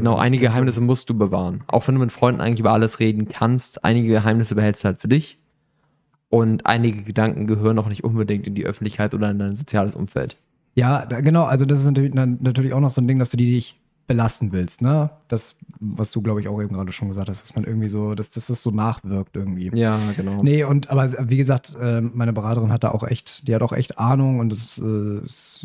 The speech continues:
Speaker 2: ist auch so eine vertrauensvolle Basis, ähm, auf der man sich gut un-, auf der man sich gut unterhalten kann. Und die hat mir halt so ein paar Sachen mit auf den Weg gegeben, die mir eigentlich schon irgendwie bewusst waren, aber,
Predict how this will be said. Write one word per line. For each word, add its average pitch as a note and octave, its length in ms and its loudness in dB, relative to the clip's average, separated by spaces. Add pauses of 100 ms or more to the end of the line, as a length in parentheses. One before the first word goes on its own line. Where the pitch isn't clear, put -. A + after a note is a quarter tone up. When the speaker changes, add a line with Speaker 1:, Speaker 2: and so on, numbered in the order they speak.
Speaker 2:
ist - 280 -16
auch A2+ 120 -10
so A#2 80 -2
eine A2 180 0
vertrauensvolle C3 720 0
Basis, A#2+ 720 -2
ähm, A2 320 -2
auf - 100 -8
der A#2 140 -2
man A2 140 0
sich G#2+ 120 -8
gut - 160 -8
un-, G#2+ 140 -6 (180)
auf - 140 -8
der A#2 100 -2
man A2+ 120 0
sich G#2+ 100 0
gut A2+ 180 -6
unterhalten G#2 440 -4
kann. G#2+ 180 -2
Und G#2+ 60 -2
die B2 80 2
hat B2+ 80 0
mir C3+ 60 4
halt A#2+ 100 -2
so B2 60 0
ein G#2+ 60 -2
paar B2 120 0
Sachen B2 200 0
mit A#2 100 0
auf A2+ 80 -4
den A2 100 -2
Weg B2 120 0
gegeben, A#2 360 -2 (360)
die C#3 60 4
mir C#3 200 2
eigentlich E3 340 2
schon D#3+ 120 -2
irgendwie D#3 220 4
bewusst C3 420 -2
waren, B2 260 2
aber, B2+ 360 0